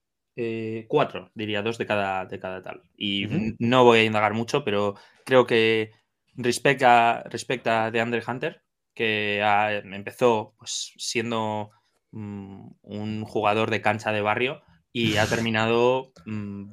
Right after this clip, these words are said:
Speaker 1: poniendo buenos números y creyéndose que, eh, quizás podían hacer un destrozo, ya que lo había hecho Miami, pues, ¿por qué ellos no?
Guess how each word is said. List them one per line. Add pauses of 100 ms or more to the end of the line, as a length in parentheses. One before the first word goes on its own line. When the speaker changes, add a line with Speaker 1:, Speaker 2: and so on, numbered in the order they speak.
(120)
Speaker 1:
poniendo
buenos
números
y
creyéndose
que, (340)
eh,
quizás
podían
hacer
un
destrozo,
ya
que
lo
había
hecho
Miami,
pues,
¿por
qué
ellos
no?